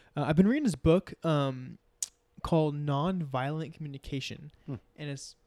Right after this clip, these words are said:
Speaker 1: interesting. I've heard about it. I heard about it from three different places. And so the third time I heard about it, I was like, "You know what? I'll read it." Um, I think I told you at the start of the year how I had, like, my book list for the year, right? And so this is one of the ones I kind of, like, jumped in and, like, put at the top of the list. And
Speaker 2: Okay.
Speaker 1: so, um,
Speaker 2: Fast tracked.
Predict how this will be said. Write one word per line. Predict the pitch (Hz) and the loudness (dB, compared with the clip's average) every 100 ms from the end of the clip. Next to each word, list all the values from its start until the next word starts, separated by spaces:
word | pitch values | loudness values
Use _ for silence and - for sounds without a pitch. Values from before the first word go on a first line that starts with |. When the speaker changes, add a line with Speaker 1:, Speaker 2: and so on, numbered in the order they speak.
| _ - | _ -10
Speaker 1:
interesting. | 262 - - - | -10 -10 -10 -8
I've | 147 | -6
heard | - 208 | 2 4
about | 247 180 170 170 | 4 4 4 4
it. | 165 156 - | 4 2 -2
I | 151 160 | 0 0
heard | - 190 | 2 2
about | 185 185 | 4 2
it | |
from | 170 151 | 0 -6
three | - 165 | -2 0
different | 156 151 | 0 -4
places. | 147 131 - 165 | -6 -8 -10 -12
And | 139 135 | -10 -2
so | 139 | 0
the | 131 | 4
third | 175 165 | 6 6
time | 170 | 4
I | 160 | 0
heard | 143 | 0
about | 143 143 | 0 0
it, | |
I | |
was | 135 | -2
like, | 208 | 0
"You | |
know | 208 | 2
what? | 175 - _ | 0 -2 _
I'll | - | -10
read | 131 107 | -8 -8
it." | - - - - - - - 151 | -10 -14 -20 -20 -20 -20 -4 4
Um, | 143 135 127 120 120 120 - _ _ _ | 6 6 6 4 0 -6 -10 _ _ _
I | |
think | 175 196 | 4 4
I | |
told | 185 170 160 | 4 2 0
you | |
at | 139 | -4
the | 139 | -4
start | 160 156 | -2 -2
of | |
the | 139 | 0
year | 135 139 | 0 0
how | |
I | 135 | 0
had, | 131 131 | -2 -6
like, | 131 | -8
my | 117 | -8
book | 113 127 - | -8 -8 -8
list | 143 | -8
for | - 156 | -4 -4
the | 156 | -4
year, | 156 160 | -4 -4
right? | 131 135 151 - | -2 -2 -4 -8
And | 135 123 127 | -6 -6 -2
so | |
this | 139 151 | 0 2
is | |
one | 147 | 2
of | 139 | 2
the | |
ones | 135 131 127 | 2 0 -2
I | 95 | -6
kind | 139 | -8
of, | 120 | -8
like, | 120 - - | -12 -16 -12
jumped | - 143 135 | 0 0 2
in | 135 | -2
and, | 135 | -2
like, | 123 117 | -4 -8
put | - 147 | -4 -2
at | 123 | -2
the | - | -4
top | 120 | -6
of | |
the | 123 | -4
list. | 117 131 160 | 0 0 0
And | 151 | -4
Speaker 2:
Okay. | 135 | 0
Speaker 1:
so, | 139 117 135 _ _ _ | 2 2 -4 _ _ _
um, | 143 131 117 110 | -2 0 0 -2
Speaker 2:
Fast | 95 85 | -2 -4
tracked. | - 98 - | -8 -10 -12